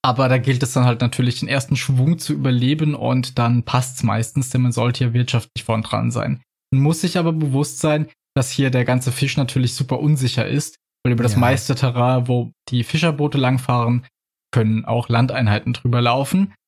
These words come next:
Speaker 1: Insofern ist diese Map dadurch noch mal komplizierter, weil man halt anders als auf den Karten, über die wir eben gesprochen haben, wie Medi oder Baltic, zwar diese Wassermasse in der Mitte hat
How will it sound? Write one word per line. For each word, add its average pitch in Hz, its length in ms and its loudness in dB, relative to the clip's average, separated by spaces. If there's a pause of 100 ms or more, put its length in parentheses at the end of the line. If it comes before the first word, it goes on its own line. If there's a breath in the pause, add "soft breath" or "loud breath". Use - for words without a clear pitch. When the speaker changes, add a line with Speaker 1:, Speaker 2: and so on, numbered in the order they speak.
(280)
Speaker 1:
Insofern 135 680 2
ist - 240 -6
diese 123 180 2
Map 120 200 0
dadurch 117 300 -2
noch 117 380 2
mal 117 240 2
komplizierter, 120 840 0 (260)
weil 120 120 2
man 120 240 2
halt 120 300 0 (240)
anders 131 340 0
als 131 320 -4
auf 117 480 -2 (120)
den 110 420 2
Karten, 117 300 2
über 113 80 -2
die 110 100 0
wir 113 100 -2
eben 131 140 2
gesprochen 123 400 0
haben, 117 200 0
wie 107 80 -4
Medi 120 360 0
oder 117 140 0
Baltic, 123 520 -2 (440)
zwar 127 180 2
diese 113 240 0
Wassermasse 160 560 0
in 139 80 0
der 123 80 2
Mitte 139 300 0
hat 185 220 -2